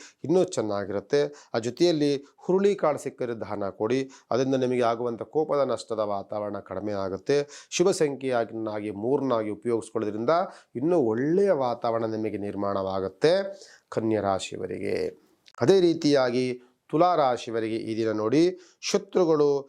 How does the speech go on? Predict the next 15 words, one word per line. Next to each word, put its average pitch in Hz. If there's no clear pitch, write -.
ಮಿತ್ರರಾಗುವಂತಹ 143
ಒಂದು 117
ಶುಭ 107
ದಿನ, 101
ಮತ್ತು 170
ಆರೋಗ್ಯದಲ್ಲಿ 156
ಅನುಕೂಲವಾಗುವಂತಹ 123
ಶುಭ 110
ದಿನ. 101
ಅದೇ 165
ರೀತಿ 160
ಈಗ 147
ಹಣಕಾಸಿನ 156
ಲಾಭದ 135
ವಾತಾವರಣದ 117